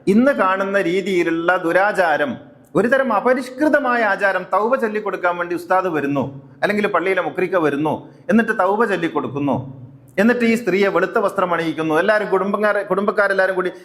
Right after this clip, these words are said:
ഇത് തന്നെയല്ലേ സതി എന്ന് പറയുന്നത്? സതി എന്ന് പറയുന്നത് ഭർത്താവിൻ്റെ ചിതയിൽ ചാടി മരിക്കുന്നു. ഇത് ഭർത്താവിൻ്റെ കുടുംബക്കാർ കൊണ്ടുകൊടുത്ത ആ വെള്ള വസ്ത്രവും ധരിച്ച് നാല് മാസവും പത്ത് ദിവസവും ഈ സ്ത്രീ മനോരോഗി ആകുന്നത് വരെ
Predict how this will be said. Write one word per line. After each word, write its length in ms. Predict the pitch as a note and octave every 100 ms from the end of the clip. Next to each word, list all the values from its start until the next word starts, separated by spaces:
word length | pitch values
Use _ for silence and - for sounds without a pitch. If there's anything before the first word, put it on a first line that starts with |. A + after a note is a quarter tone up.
| -
ഇത് 160 | G2+ B2
തന്നെയല്ലേ 320 | D3+ E3+ F#3
സതി 260 | D#3 C3 D3+
എന്ന് 160 | E3
പറയുന്നത്? 460 | C#3 B2 A2 G2 F2+ - - - - - _ _ _ - -
സതി 260 | - C3+ D3
എന്ന് 160 | G#3 A3+
പറയുന്നത് 640 | A3 G#3+ G#3 G3+ A3 A3
ഭർത്താവിൻ്റെ 600 | E3+ E3+ G#3+ A3 G#3+ G#3
ചിതയിൽ 400 | F3+ F3 G3+ G3
ചാടി 260 | E3 E3 G3
മരിക്കുന്നു. 440 | D3 A#2+ B2 G#2 - - - _ _ - - _ _ -
ഇത് 200 | E3 G#3+
ഭർത്താവിൻ്റെ 680 | E3+ E3+ E3+ G#3+ G#3+ G#3+
കുടുംബക്കാർ 500 | F#3 F#3 G3 G3+ G3
കൊണ്ടുകൊടുത്ത 420 | G3 F#3 F#3 F3 G3
ആ 260 | G3 F#3
വെള്ള 240 | F3 F3 G3
വസ്ത്രവും 420 | F3 F#3 G3+ F#3
ധരിച്ച് 260 | E3+ D#3+ F3+
നാല് 260 | D#3 F3+
മാസവും 380 | G3 E3+ F3 F3
പത്ത് 220 | D#3+ D#3+ G3
ദിവസവും 460 | E3+ D3+ E3+ E3+
ഈ 60 | E3
സ്ത്രീ 220 | E3+ E3
മനോരോഗി 680 | E3+ D#3 F#3+ F#3+ F3 E3+ F3+ - - -
ആകുന്നത് 420 | D#3+ F3 F3+ E3
വരെ 360 | D#3 D#3 D3+